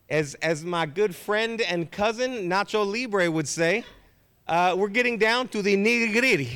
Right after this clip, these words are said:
okay? Uh, right from the jump,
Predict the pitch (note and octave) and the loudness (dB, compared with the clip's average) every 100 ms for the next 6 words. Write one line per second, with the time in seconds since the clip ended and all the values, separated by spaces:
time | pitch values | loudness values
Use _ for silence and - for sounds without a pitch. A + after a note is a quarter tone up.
0 | - C3+ D3 G#3 A#3+ F#4 - - - - | -4 -2 0 2 2 -2 -12 -20 -20 -14
1 | - F3+ F#3+ F#3+ F#3 D#3+ F#3+ C4 B3+ C4 | 0 4 6 6 4 4 4 4 2 -2
2 | B3 F#3+ D4+ C#4 | -2 0 2 2